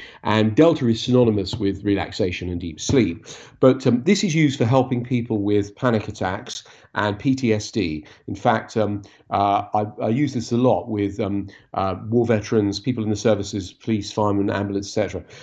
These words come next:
And, uh, this works incredibly well. In fact, Justin Bieber endorsed it the other day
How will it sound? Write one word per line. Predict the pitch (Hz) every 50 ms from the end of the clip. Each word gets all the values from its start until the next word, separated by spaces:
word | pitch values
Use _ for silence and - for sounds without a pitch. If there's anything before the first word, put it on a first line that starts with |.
| - - -
And, | - 110 113 117 117 113 117
uh, | 117 110 110 113
this | 131 123 - 143
works | 135 135 131 -
incredibly | 131 127 117 - - - - 165 151 131 127 113 120 113
well. | 110 107 95 85 82 87 92 - - - - _
In | 139 131
fact, | 165 143 139 135 117 -
Justin | 175 185 180 - - - 151 143 143 143 - - 123
Bieber | 110 160 165 143 117 104 76 78 80 - _ _ _ _ _ _ -
endorsed | 127 127 131 131 156 156 147 147 - -
it | 104 101
the | - 98 101
other | 98 98 98 92
day | 98 101 92 95 101 110